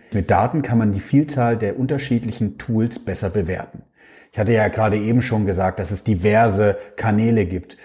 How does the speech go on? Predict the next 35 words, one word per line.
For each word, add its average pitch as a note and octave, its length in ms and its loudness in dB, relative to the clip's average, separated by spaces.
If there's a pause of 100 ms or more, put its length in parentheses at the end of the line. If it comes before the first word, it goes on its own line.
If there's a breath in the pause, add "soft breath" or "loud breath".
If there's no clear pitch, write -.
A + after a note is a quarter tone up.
(140 loud breath)
und G2+ 320 -6 (280 soft breath)
das - 240 -4
Geld, A#2+ 540 2
das, G2+ 120 -6
der G2+ 260 -4
Marketing-Spend, A#2+ 960 0
das C#3 80 -2
Budget A#2+ 800 2
pro A2 220 0
Jahr G#2+ 420 0
bei G#2 140 -4
kleinen, D#3+ 480 -2
mittelständischen, C#3+ 680 0
aber - 160 -6
auch B1+ 200 -4
großen C#3 300 0
Unternehmen A2 440 0
ist A#2 100 -6
natürlich G#2 380 -2
nicht G#2 160 -2
größer C3 400 2
geworden, F2+ 420 2 (320 loud breath)
sondern G#2+ 480 0 (140)
das G2 200 0
Budget G2 560 -2
verschiebt - 480 -2
sich. - 300 -14 (220 soft breath)
Und G2 180 -4
da G2 100 0
muss A2+ 200 0
man F#2+ 200 0
wirklich A#2 400 0
schauen, G#2+ 480 0
dass G#2 220 -4
man A2 360 0